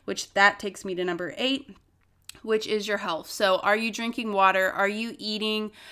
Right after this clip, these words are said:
healthy foods? Are you remembering breakfast? Are you drinking too much caffeine? So there is something about the mind and then the physical body to where if you can, even though it seems like, "Oh, I don't have time because I'm getting behind on something, because I'm all,"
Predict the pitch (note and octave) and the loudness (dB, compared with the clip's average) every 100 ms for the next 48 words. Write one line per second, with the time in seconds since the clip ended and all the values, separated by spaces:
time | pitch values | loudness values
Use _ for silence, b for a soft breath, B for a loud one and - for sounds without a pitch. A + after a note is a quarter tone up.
0 | B - G#3+ G#3+ G3+ G3+ F#3+ F#3+ F3+ G3+ | B 4 4 4 -4 -2 0 -2 -2 -4
1 | G#3 G#3+ G#3+ G#3 A3 G#3+ G#3 F3+ - G3+ | -2 -2 -2 -2 -2 0 0 0 0 -6
2 | - A#3 A#3+ D4 F4 D#4 D#4+ D4+ A#3+ - | -4 -6 -2 0 0 0 2 2 2 0
3 | G#3+ G#3+ - B3+ B3 C4 C4 B B - | 2 2 0 0 2 0 -2 B B -2
4 | A#3+ A3+ A#3 C4 C4+ B3+ A#3+ B3+ A#3 G#3+ | 0 0 2 2 2 0 0 0 0 6
5 | G3+ F#3+ - F#3 G3+ F#3+ G3 G3 G3 G3 | 6 6 2 0 2 6 8 8 6 4
6 | F#3 F#3+ F#3+ F#3 F3+ - G3+ G#3 G#3 F#3+ | 0 -2 -2 -2 -4 -2 -2 -2 -2 4
7 | F3 F3+ F3+ F#3 - G3 F#3+ F#3 - G3 | 4 4 0 -4 -4 0 4 4 0 -6
8 | G#3+ A3 - G3 F#3+ F#3+ A3+ C#4 C#4+ C4+ | -6 -6 -2 0 0 -2 0 4 4 4
9 | - A#3+ A#3 G#3+ G3 A3 A3+ G#3+ G#3 G#3 | 0 -4 -2 0 0 2 4 4 2 -2
10 | G#3 - A3 G#3 F#3 F#3 G#3+ G3 G3+ G3+ | -6 -2 2 2 0 -6 -6 -4 -2 -2
11 | F#3 F#3 G#3+ G#3 G3 - F#3 F3 F3+ F3+ | -4 -4 -4 -2 -2 -4 -8 -6 -6 -6
12 | F3 F#3 F#3+ F#3 F#3 G3 G3 G3 | -6 -6 -4 -4 0 4 6 4